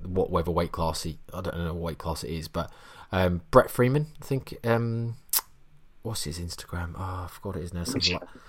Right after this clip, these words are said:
Speaker 2: sure I watched a video of him earlier on.
Speaker 1: Yeah, it, but I, he, he's fucking diced, absolutely shredded. Um, but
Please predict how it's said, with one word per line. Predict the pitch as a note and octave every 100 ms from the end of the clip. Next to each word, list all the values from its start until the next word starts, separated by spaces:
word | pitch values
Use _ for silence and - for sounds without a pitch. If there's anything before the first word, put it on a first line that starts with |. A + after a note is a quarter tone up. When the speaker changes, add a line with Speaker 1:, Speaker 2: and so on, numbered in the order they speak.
| -
Speaker 2:
sure | E3+
I |
watched | A#2+ F2+
a | F#2+
video | F2+ F#2+
of | F2+ - - - -
him | G2+ G2 F#2
earlier | G2+ G2 G#2
on. | F2 - -
Speaker 1:
Yeah, | A2+ G2 -
it, | A2+ G#2
but | B2+ - -
I, | E3+ -
he, | A#2 B2
he's | B2 A#2 G2
fucking | - G2+ - E2+
diced, | E2+ F#2 E2 - -
absolutely | G#2+ - F2+
shredded. | G#2 E2 D2 - - - - -
Um, | F#2 F#2 F2+ E2+ - -
but | - A2+ -